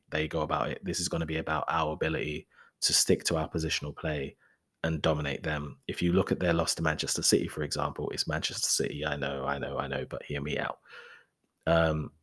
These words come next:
Man City, of course, they use positional play and they attack the five channels. And what you saw was, um, with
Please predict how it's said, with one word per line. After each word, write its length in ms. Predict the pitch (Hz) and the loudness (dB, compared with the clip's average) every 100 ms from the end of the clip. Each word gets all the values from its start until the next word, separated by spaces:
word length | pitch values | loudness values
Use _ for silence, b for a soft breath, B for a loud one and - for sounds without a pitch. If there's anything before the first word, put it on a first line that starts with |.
| _ | _
Man 220 | 90 90 | 2 4
City, 200 | 90 65 | 4 4
of 140 | 87 - | 2 2
course, 320 | 85 80 - | 0 2 0
they 220 | - 85 | 2 2
use 320 | 80 78 78 | 2 0 -4
positional 440 | - 78 78 - 76 | -4 -2 0 -2 -2
play 280 | - 76 76 | -2 -2 0
and 100 | 80 | 0
they 100 | 76 | -2
attack 260 | - - - | -4 -6 -8
the 80 | |
five 240 | - 73 73 | -8 -6 -4
channels. 400 | 80 73 69 - B B B | -2 -2 -4 -8 B B B
And 120 | 87 | 4
what 160 | 85 - | 4 4
you 100 | 80 | 4
saw 440 | - - 104 98 | 6 12 12 12
was, 560 | 85 80 78 76 - - _ | 10 6 2 0 0 -2 _
um, 400 | 80 76 76 76 - _ _ | -4 -2 -2 -4 -12 _ _
with 300 | 82 80 76 | -6 -6 -6